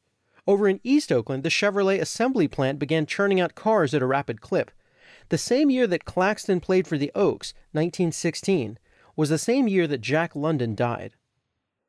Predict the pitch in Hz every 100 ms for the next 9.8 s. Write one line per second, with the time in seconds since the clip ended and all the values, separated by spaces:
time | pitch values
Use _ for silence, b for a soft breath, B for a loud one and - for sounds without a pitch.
0 | _ - 277 294 269 254 233 185 196 208
1 | 196 - 180 175 151 - 175 175 - 123
2 | 123 131 156 170 156 165 208 254 233 277
3 | - - 240 247 208 - 175 160 196 202
4 | 151 120 - 107 90 - _ b b b
5 | b 240 247 302 349 359 - - 240 208
6 | 208 190 165 131 135 123 120 185 151 117
7 | 135 - 180 202 214 - 277 302 226 -
8 | 185 170 160 156 143 151 160 190 - 175
9 | 165 147 147 127 - 90 -